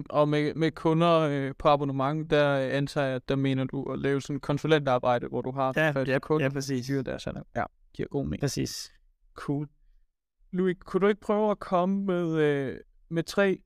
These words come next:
Speaker 1: sindssygt skarpe råd til, øh, til lytteren, der, eller seeren,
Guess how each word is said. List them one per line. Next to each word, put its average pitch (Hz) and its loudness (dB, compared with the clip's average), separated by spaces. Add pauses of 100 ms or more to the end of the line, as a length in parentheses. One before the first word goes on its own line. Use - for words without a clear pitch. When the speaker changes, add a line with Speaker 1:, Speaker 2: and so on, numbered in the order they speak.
Speaker 1:
sindssygt 185 -2
skarpe 165 2
råd 160 0 (340)
til, 147 2
øh, 139 -2 (160)
til 156 0
lytteren, 151 2
der, 143 6
eller 131 2
seeren, 143 0